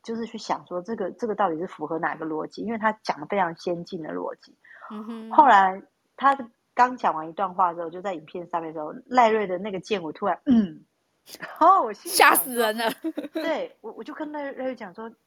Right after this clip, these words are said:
Speaker 1: ，“你听得懂哦？”然后赖瑞说，“呃，没有，我头-，头脑听不懂，但我，我有回应。” <laughs> 然后你知道
Speaker 2: 你的剑骨在开心什么？我想知道。
Speaker 1: <laughs> 他，他说剑骨说对，就是他说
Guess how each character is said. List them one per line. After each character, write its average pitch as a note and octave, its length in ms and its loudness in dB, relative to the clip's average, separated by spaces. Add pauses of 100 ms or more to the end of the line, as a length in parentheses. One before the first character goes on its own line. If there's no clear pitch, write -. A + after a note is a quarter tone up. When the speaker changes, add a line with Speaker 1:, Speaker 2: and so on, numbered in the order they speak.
(500)
Speaker 1:
，“你 G3+ 100 -14
听 C4 180 -8
得 B3+ 80 -4
懂 E3 240 -10
哦？” D3 180 -12 (120)
然 F3 80 -14
后 G#3 80 -12
赖 G#3+ 80 -6
瑞 G3+ 80 -8
说 F#3 220 -12
，“呃， F#3 100 -10
没 F3+ 140 -8
有， G#3 120 -2
我 E3 120 -2
头-， F3 340 -8
头 F#3 180 -4
脑 F#3+ 200 -2
听 F3+ 160 -8
不 F#3+ 100 -4
懂， D#3 180 -6
但 G3 160 2
我， - 320 -6
我 F#3 120 0
有 F#3 100 2
回 D#3+ 180 0 (220)
应。” A3 200 -2
<laughs> - 1080 -2
然 G#4 100 6
后 - 180 2 (760)
你 C#4 80 -2
知 - 180 -8
道 A4+ 60 2
Speaker 2:
你 F#4 80 0
的 G#4 160 8
剑 A#4 200 8
骨 F4 120 2
在 A4 120 6
开 - 200 8
心 G4 180 2
什 D#4+ 160 4
么？ A#3 100 0
我 C4 80 6
想 B3+ 160 4
知 B3+ 200 -4
道。 C4 180 8 (240)
Speaker 1:
<laughs> E4 320 -8
他， G4+ 240 2 (400)
他 F4+ 120 4
说 F4 260 0
剑 D#4+ 260 -2
骨 A3 180 -8
说 B3+ 240 -2
对， C4 460 -4 (220)
就 G4+ 100 0
是 G#4 100 2
他 G4 160 6
说 G4+ 120 2